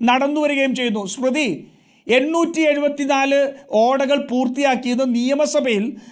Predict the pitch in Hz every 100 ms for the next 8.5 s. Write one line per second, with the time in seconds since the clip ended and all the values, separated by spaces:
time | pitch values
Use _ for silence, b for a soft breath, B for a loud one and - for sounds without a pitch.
0 | B 226 247 285 311 311 302 277 269 262
1 | 240 226 233 226 202 214 208 B B 254
2 | 311 339 269 240 B B - 262 285 254
3 | 254 311 302 302 302 302 294 254 262 247
4 | 240 254 247 220 208 208 B B 277 294
5 | 339 349 359 349 269 285 285 294 294 277
6 | 269 254 254 B 220 233 233 233 226 233
7 | 262 294 294 254 262 254 247 254 247 254
8 | 262 254 226 254